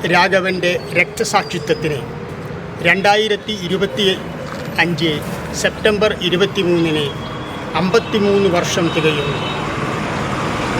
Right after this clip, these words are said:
ആയിരത്തി തൊള്ളായിരത്തി എഴുപത്തിരണ്ട് സെപ്റ്റംബർ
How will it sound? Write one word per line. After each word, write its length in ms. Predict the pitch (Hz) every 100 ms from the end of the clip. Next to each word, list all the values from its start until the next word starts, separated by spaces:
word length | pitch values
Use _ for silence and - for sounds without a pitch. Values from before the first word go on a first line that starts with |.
| - - 180
ആയിരത്തി 420 | 214 233 233 247 220
തൊള്ളായിരത്തി 560 | 202 208 208 202 202 202
എഴുപത്തിരണ്ട് 640 | 190 202 - 208 180 185 180 - - - - - -
സെപ്റ്റംബർ 520 | 202 - 226 214 214